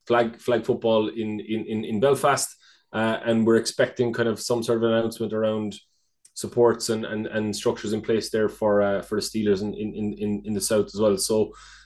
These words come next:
um, yeah, it, it, you know, with, with, with the recognition and, and the amount of people that watch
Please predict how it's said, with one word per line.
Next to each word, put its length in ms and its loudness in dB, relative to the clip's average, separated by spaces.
um, 480 0
yeah, 320 4
it, 100 -8
it, 380 -6
you 60 4
know, 280 4
with, 260 -2
with, 260 -4
with 160 0
the 60 2
recognition 760 0
and, 300 -2
and 160 0
the 60 4
amount 220 4
of 40 -10
people 240 -2
that 140 2
watch 560 -4